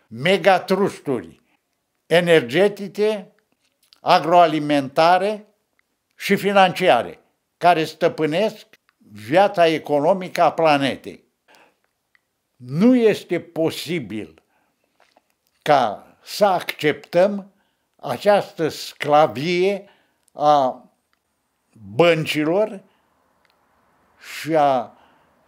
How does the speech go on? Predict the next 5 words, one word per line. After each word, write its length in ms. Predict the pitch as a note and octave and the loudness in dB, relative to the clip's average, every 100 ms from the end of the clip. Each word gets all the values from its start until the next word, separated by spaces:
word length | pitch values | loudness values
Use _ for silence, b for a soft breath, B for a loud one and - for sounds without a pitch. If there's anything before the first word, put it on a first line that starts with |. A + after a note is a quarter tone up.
| _ _ _ _ _ | _ _ _ _ _
potentaților 1400 | F3+ G3+ G3+ F3 C3 - - F#3+ F3 F3 F#3+ F#3 E3 _ b b b _ _ _ | 0 0 0 -2 -2 -2 0 0 -2 -6 -2 -4 -6 _ b b b _ _ _
care 360 | E3+ E3+ D#3 B2 | 0 0 0 -2
gestionează 840 | D3+ - D3 C#3+ D3 F3 D3+ C3 | -4 -4 -2 0 2 2 2 2
astăzi 640 | C#3+ D#3+ - E3+ C3+ A2+ _ _ _ _ - G2+ _ | 0 0 -6 -8 -8 -14 _ _ _ _ -20 -20 _
politica 1040 | B2 C3+ D3 C3+ B2 - C3 A#2 G#2 - | -4 -2 -2 -4 -8 -6 -2 -2 -4 -10